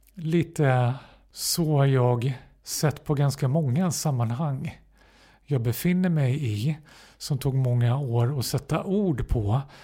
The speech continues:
men att jag rätt mycket ser mig som en gäst som, som vet att jag är välkommen, men jag är inte,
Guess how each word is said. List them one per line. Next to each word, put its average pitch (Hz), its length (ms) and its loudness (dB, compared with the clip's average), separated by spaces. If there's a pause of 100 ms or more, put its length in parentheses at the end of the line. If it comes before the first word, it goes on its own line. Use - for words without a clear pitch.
(200)
men 135 260 2
att 127 240 -2
jag 123 420 2 (1160)
rätt 185 480 -2
mycket 196 320 0
ser 220 360 0
mig 175 200 2
som 123 400 -2 (480)
en 135 160 0
gäst - 680 -2 (540)
som, 156 640 -2
som 151 280 -2
vet 226 320 -2
att - 160 -4
jag 139 280 2
är 117 280 0 (680)
välkommen, 135 960 0 (520)
men 147 180 0
jag 156 160 2
är 156 40 2
inte, 151 560 0